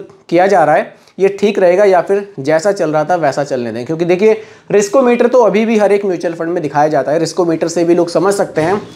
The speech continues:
कि ये लो रिस्क है, मॉडरेट रिस्क है या फिर ये वेरी हाई रिस्क कैटेगरी में आता है। लेकिन ये कलर के माध्यम से समझने वाला जो तरीका रहेगा, ये बहुत ईजी हो जाएगा। इससे और भी जल्दी आप समझ पाएंगे कि आपका पैसा कितने रिस्क में निवेश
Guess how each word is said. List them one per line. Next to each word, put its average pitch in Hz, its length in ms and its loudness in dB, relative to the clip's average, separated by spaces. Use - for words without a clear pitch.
कि 202 80 -2
ये 202 100 6
लो 190 200 4
रिस्क 196 260 0
है, 190 120 0
मॉडरेट 170 440 -2
रिस्क 160 280 -6
है 160 100 -2
या 143 120 2
फिर 135 180 -4
ये 160 260 -4
वेरी 175 440 2
हाई 139 180 0
रिस्क 135 220 -4
कैटेगरी 107 340 -10
में 104 120 -12
आता - 200 -16
है। - 100 -18
लेकिन 190 440 0
ये 180 140 2
कलर 196 340 2
के 269 120 0
माध्यम 226 320 2
से 233 120 -2
समझने 208 440 2
वाला 214 180 4
जो 208 120 0
तरीका 180 340 0
रहेगा, 175 220 2
ये 202 120 4
बहुत 165 280 -2
ईजी 156 220 -2
हो 156 120 0
जाएगा। 135 340 0
इससे 165 240 -2
और 175 240 4
भी 175 140 -2
जल्दी 156 340 -2
आप 160 140 2
समझ 165 280 -4
पाएंगे 147 320 -2
कि 156 120 -2
आपका 143 300 0
पैसा 135 360 -2
कितने 226 340 2
रिस्क 170 300 -2
में 151 180 -2
निवेश 123 420 -6